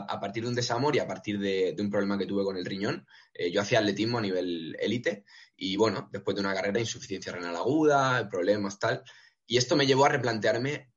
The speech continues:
eh, mi vida, en plan, yo era tímido, era introvertido, eh, o, eh, bueno,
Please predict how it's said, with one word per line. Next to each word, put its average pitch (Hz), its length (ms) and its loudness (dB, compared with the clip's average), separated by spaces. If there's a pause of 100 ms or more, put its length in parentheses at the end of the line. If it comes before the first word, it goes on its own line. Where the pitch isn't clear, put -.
(200)
eh, 101 280 0
mi 98 220 -2
vida, 147 260 2
en 156 80 -4
plan, 101 360 -4
yo 113 220 0
era 110 220 0
tímido, 123 560 0
era 107 100 -4
introvertido, 113 920 -2
eh, 92 300 0
o, 87 240 -6 (300)
eh, 90 360 -2
bueno, 95 180 -2